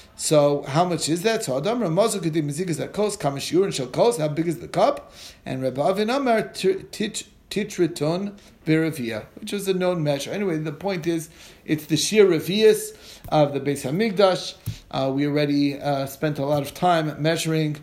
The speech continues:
for our kosos of wine. The point being, though, is that the definition of Mizigis Hakos that's used by Hilchos Pesach is the defi-, defining,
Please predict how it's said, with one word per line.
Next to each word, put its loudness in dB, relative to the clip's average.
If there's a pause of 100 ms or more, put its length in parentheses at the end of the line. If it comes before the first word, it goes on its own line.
(260)
for 0
our 0
kosos 0
of -6
wine. 2
The -8
point -2
being, 0
though, 2
is -6 (100)
that 2
the 4
definition 2
of 2
Mizigis -2
Hakos 2 (280)
that's 0
used 0
by 6
Hilchos 0
Pesach 4 (560)
is 4
the 0
defi-, -4
defining, -2